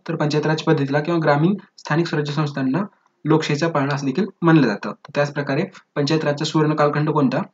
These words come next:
तर प्राचीन कालखंड होय. आता पूर्ण point आपण इथं बघणार आहोत प्राचीन कालखंडाबद्दल, पंचायत राज पद्धतीचे बाब. भारतात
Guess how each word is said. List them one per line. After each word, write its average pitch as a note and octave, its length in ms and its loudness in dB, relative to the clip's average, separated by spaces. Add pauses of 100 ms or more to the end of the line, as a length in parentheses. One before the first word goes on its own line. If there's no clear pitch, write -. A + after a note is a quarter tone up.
(280)
तर - 80 -4
प्राचीन D#3+ 320 2
कालखंड C3 380 -2 (120)
होय. D3+ 100 0 (1700)
आता D3 120 -4
पूर्ण E3+ 280 6
point D#3+ 240 4
आपण D3 180 2
इथं G3 200 0 (120)
बघणार C#3+ 300 4
आहोत A#2 300 -4
प्राचीन C#3 320 0
कालखंडाबद्दल, C3+ 640 2 (500)
पंचायत D3 300 0
राज C#3 180 -2 (160)
पद्धतीचे A#2+ 400 -2
बाब. G2 120 -8 (3500)
भारतात E3 480 2